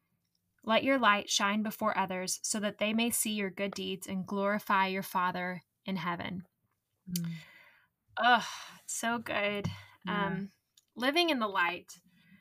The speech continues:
Speaker 1: You know, I think living in the light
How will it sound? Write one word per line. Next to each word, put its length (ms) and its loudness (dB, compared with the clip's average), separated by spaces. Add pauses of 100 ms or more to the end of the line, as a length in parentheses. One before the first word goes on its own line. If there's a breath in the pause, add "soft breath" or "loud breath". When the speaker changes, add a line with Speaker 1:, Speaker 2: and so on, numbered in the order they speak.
(840 loud breath)
Speaker 1:
You 100 8
know, 280 10 (1200 loud breath)
I 80 0
think 240 0
living 320 0
in 80 0
the 80 -4
light 640 -4